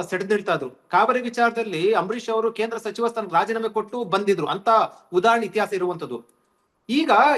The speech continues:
ಈ ರೀತಿ ಒಬ್ಬ ನಟರು ಮಾತಾಡಿದ ಸಂದರ್ಭ, ಕನ್ನಡ ಭಾಷೆ ಬಗ್ಗೆ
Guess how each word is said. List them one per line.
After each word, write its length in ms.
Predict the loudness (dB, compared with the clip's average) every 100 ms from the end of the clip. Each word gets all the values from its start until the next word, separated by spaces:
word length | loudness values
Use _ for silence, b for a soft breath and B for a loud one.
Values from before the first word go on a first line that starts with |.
| 0
ಈ 160 | -2
ರೀತಿ 260 | -2 -4 -4
ಒಬ್ಬ 180 | -2 0
ನಟರು 320 | -2 -2 0
ಮಾತಾಡಿದ 320 | -2 -2 -4
ಸಂದರ್ಭ, 320 | -6 -6 -6
ಕನ್ನಡ 200 | -2 0
ಭಾಷೆ 240 | 0 0 -2
ಬಗ್ಗೆ 540 | -8 -8 -10 -14 _